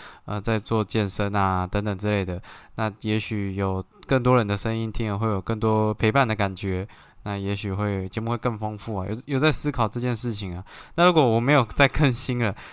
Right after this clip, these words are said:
那也请大家多见谅哦，我可能就在思考说下一步，哦，怎么做比较好了。那不管怎么样，今天还是来更新了，好，那这是我们这一次，啊，攻防战的第五十六集。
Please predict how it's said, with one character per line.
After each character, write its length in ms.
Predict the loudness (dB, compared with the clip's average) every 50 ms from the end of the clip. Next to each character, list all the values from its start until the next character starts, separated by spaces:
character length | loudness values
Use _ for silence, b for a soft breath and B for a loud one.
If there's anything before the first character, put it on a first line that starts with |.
| B B
那 80 | 0 2
也 100 | 2 2
请 160 | 0 -2 0
大 80 | 2 2
家 100 | 2 2
多 160 | 2 0 -2
见 220 | 0 0 -2 -2 0 0
谅 200 | -2 -2 -2 -4
哦， 160 | -8 -8 -8 -6
我 100 | -8 -6
可 160 | -4 -4 -4
能 160 | -2 -4 -4
就 80 | -2 0
在 140 | 0 0
思 240 | 0 -2 -6 -6 -6
考 160 | -4 -4 -4
说 160 | -2 -2 -4 -2
下 200 | -2 -4 -6 -6
一 40 |
步， 280 | -6 -6 -6 -6 -6 -8 b b b b -12
哦， 100 | -12 -10
怎 100 | -8 -8
么 100 | -8 -4
做 160 | 0 0 0
比 80 | 0 -2
较 160 | -2 -2 -2
好 200 | -2 -2 -4 -6
了。 120 | -8 -10 B B B B B B
那 100 | 0 0
不 140 | 2 2 2
管 180 | 2 2 2 0
怎 80 | -2
么 80 | -4 -2
样， 180 | -2 -2 -2
今 120 | -2 -2 -4
天 100 | -4 -4
还 100 | -4 -6
是 320 | -6 -6 -4 -4 -6 -6 -10 _ -10
来 100 | -8 -6
更 160 | -4 -6 -6
新 180 | -4 -6 -6
了， 160 | -4 -4 -6 -6 -8 -10
好， 260 | -8 -8 -8 -8 -8
那 180 | -8 -6 -6 -6
这 160 | -4 -6 -6
是 320 | -4 -4 -4 -4 -4 -4 -6
我 60 | -8
们 280 | -10 -8 -8 -10 -10 -10
这 140 | -6 -4 -4
一 80 | -2 -2
次， 260 | -4 -4 -4 -4 -4 B B B B B B B -8
啊， 160 | -6 -6 -4
攻 240 | -4 -4 -4 -2 -2
防 220 | -2 -2 -2 -2
战 200 | -2 -2 -2 0
的 160 | -2 -4 -6
第 260 | -4 -4 -4 -4 -4
五 180 | -6 -6 -6 -6
十 120 | -4 0
六 200 | 2 4 4 4
集。 400 | 2 0 -4 -6 -4 -4 -6 -8